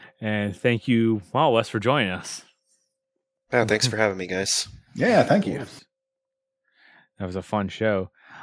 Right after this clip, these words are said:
Speaker 1: Um, as always, if you are live with us in Twitch chat right now, be sure to click that follow button. Also, click that, that, um, tag on,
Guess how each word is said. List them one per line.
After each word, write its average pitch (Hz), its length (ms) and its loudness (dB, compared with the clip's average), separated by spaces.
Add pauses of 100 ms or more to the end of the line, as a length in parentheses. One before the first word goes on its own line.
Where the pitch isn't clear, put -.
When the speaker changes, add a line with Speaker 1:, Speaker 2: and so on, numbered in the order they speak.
(120)
Speaker 1:
Um, 120 460 2 (200)
as 151 460 0 (120)
always, 143 460 2
if 113 240 -4
you 160 200 4
are 120 240 4 (280)
live 123 280 2
with 117 160 -4
us 117 240 -2 (140)
in 131 260 -4
Twitch - 240 0
chat 120 260 2
right 117 200 -4
now, 110 400 -2
be 120 140 -4
sure 131 420 0 (340)
to 120 120 0
click 143 240 0
that 127 160 2
follow 131 320 2
button. 95 380 -8 (400)
Also, 117 320 -2
click - 300 -2
that, 123 200 2 (320)
that, 120 160 0 (220)
um, 107 440 2 (760)
tag 120 180 -10
on, 85 260 -6